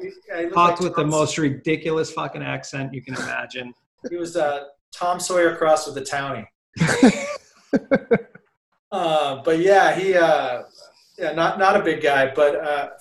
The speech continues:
Speaker 1: where was I? Oh, anyway, so, like, so I called Lenny Curtin. We started talking about what happens to a golf course when you let it lay fallow for a while.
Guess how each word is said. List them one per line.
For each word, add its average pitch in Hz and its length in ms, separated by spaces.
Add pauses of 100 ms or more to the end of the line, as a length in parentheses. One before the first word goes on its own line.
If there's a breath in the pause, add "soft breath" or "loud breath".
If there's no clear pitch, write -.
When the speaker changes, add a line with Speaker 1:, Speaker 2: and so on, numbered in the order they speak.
(200)
Speaker 1:
where 185 220
was 175 160
I? 151 60
Oh, 190 80
anyway, 214 280
so, 190 200
like, 180 320 (140)
so 170 120
I 165 60
called 196 220
Lenny 196 160
Curtin. 170 280
We 165 60
started 160 240
talking 151 280
about 143 200
what 151 100
happens 151 260
to 151 80
a 139 60
golf 147 260
course 143 280
when 135 100
you 135 120
let 135 120
it 135 100 (180)
lay 131 160
fallow 143 480
for 123 160
a 113 40
while. 110 320